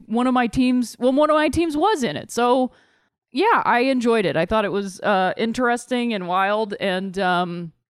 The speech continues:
so the Brewers played at Wrigley versus the Cubs, and then they ended up winning that game, which was pretty deflating, I think, for the Cubs. Um, they, it really wanted to win that game, I think,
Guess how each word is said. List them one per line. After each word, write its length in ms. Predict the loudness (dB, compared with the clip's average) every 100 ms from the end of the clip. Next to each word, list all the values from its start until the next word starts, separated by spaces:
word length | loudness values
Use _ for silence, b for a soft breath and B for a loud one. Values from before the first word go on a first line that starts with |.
| _ _ _ -12
so 520 | -2 2 2 2 0 b b b -2
the 100 | -2
Brewers 640 | 2 2 4 4 2 -2
played 520 | -6 0 2 4 2
at 200 | 0 -2
Wrigley 600 | 0 0 0 0 0 -2
versus 480 | -2 0 0 0 -6
the 80 | -6
Cubs, 500 | -4 0 2 0 -2
and 160 | -4 -2
then 140 | 0
they 160 | 0 0
ended 200 | 0 0
up 140 | 0
winning 420 | 0 -2 0 0
that 300 | 0 0 -2
game, 600 | -4 -2 0 -2 -4 -8
which 180 | -6 -4
was 200 | -4 -4
pretty 280 | -4 -4 -2
deflating, 640 | -4 -6 -2 0 0 0
I 80 | -2
think, 240 | -2 -6 -6
for 140 | -10
the 100 | -8
Cubs. 500 | -4 -2 -2 -6 -12 b b b b b
Um, 520 | -2 2 2 2 -4 -8 _ _ _ _
they, 400 | -2 2 2 0 0
it 280 | -2 -2 _ _ _ -16
really 320 | -4 0 2
wanted 260 | 4 2 0
to 80 | 0
win 180 | 0
that 180 | 0 0
game, 260 | 0 0 0
I 80 | -2
think, 380 | -4 -4 -6